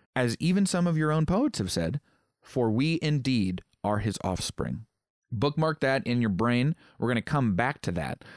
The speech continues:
First, I wanna talk a little bit about the stories we tell. I don't know if you can think of pieces of media, written or visual, that have become very foundational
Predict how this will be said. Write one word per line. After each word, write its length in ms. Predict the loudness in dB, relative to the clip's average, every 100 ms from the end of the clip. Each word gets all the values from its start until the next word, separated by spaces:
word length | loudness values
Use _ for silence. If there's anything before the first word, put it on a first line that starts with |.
| -20
First, 440 | -8 0 2 2 0
I 60 | 0
wanna 140 | 0
talk 220 | 0 0
a 40 | 2
little 160 | 2
bit 120 | 2
about 220 | 2 0 -2
the 60 |
stories 460 | -4 0 2 2 0
we 140 | -2
tell. 380 | -2 -6 -8 -10 _ _ _
I 120 | -2 0
don't 100 | 2
know 80 |
if 100 | 0
you 60 | -2
can 140 | -2
think 320 | -2 -2 -2 0
of 340 | 2 2 0
pieces 380 | -2 -2 0 0
of 220 | 0 0
media, 580 | 0 0 2 0 -2 -4 -4
written 520 | -2 0 0 0 0
or 420 | 0 0 2 0 -2
visual, 380 | -2 0 2 2
that 120 | 0 0
have 140 | -2
become 280 | -2 -2 0
very 300 | 0 0 -2
foundational 840 | -2 0 2 0 0 -2 -2